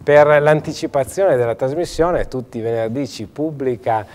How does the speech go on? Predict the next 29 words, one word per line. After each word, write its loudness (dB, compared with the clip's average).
nella -4
pagina 2
del 0
T -6
V -4
un, 0
un -6
bel 0
inserto -6
in -6
cui -4
potete -4
vedere 2
di -8
che -10
cosa -2
parleremo 0
la -2
sera -2
in -8
diretta -4
qui, -6
eh, -8
a -8
Rete -4
sette -6
a -6
Profondo -6
Rosso, -6